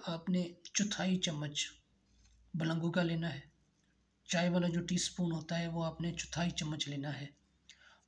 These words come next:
और एक दाना इस तरह के, ये आपको ये डलियाँ मिलेंगी, ये दाने की, अ, इस तरह की, तो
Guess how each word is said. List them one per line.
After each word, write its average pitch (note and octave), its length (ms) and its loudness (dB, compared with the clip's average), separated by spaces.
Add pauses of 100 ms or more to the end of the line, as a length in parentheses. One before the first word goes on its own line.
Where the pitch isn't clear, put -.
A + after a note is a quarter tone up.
और F3 160 6 (460)
एक G3 340 8
दाना C#3+ 320 2 (840)
इस - 140 0
तरह F3+ 160 4
के, E3+ 100 0
ये D#3+ 120 2
आपको E3 300 0
ये D#3+ 120 4
डलियाँ E3 360 2
मिलेंगी, E3 420 4 (440)
ये E3 280 -2 (180)
दाने D#3+ 340 -2
की, E3 140 -6
अ, E3 520 -6
इस - 180 -8
तरह - 180 -4
की, - 160 -16 (460)
तो - 140 -6